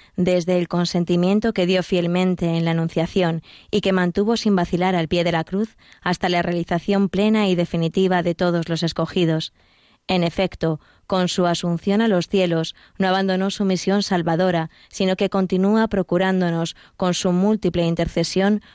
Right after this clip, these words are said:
los dones de la salvación eterna. Por eso la Santísima Virgen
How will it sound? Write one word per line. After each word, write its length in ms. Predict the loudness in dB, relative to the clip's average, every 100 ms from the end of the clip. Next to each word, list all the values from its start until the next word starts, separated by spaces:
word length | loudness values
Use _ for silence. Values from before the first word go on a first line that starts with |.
| -2
los 180 | 0 2
dones 320 | 0 0 0
de 80 | 0
la 140 | 0
salvación 500 | 0 0 0 0 -2
eterna. 540 | 0 -2 0 -2 -4 -8 -20 -20 -8
Por 180 | -2 0
eso 260 | 0 0 0
la 160 | 0
Santísima 640 | 0 -2 0 -2 0 2 2
Virgen 480 | 0 0 0 0